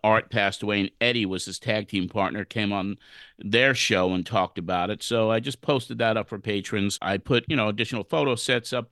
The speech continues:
there. There's old vintage, uh, W W W F audio from nineteen seventy-two, seventy-three, seventy-four, which has been uploaded most recently. And we're going to continue the Patreon, even though as we transition into this more of a rewind type of show. Patreon will continue.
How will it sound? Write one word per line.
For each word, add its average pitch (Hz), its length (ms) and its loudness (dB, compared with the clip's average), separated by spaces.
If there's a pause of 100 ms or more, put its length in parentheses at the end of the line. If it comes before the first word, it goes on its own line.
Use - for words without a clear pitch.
there. 117 500 4
There's 101 400 -2
old 120 420 2
vintage, 113 760 0
uh, 107 140 -2
W 113 380 0
W 107 360 -2
W 110 440 -2
F 104 140 -4
audio 117 500 2
from 107 220 -4
nineteen 113 300 -4
seventy-two, 113 760 -2
seventy-three, 104 600 -4
seventy-four, 107 680 -2
which 104 240 -6
has 104 100 -8
been 110 300 0
uploaded 107 640 0
most 107 320 -6
recently. 107 800 2
And 123 280 4
we're 139 120 4
going 180 320 2
to 170 140 0
continue 156 460 0
the 135 60 -2
Patreon, 131 680 -4
even 139 260 -2
though 123 260 -2
as 107 240 -8
we 113 120 -8
transition 117 760 2
into 107 200 -2
this 110 240 -4
more 113 180 2
of 104 80 0
a 98 80 0
rewind 104 960 0
type 107 340 -2
of 98 240 -2
show. 113 640 2
Patreon 139 560 4
will 120 140 6
continue. 151 680 4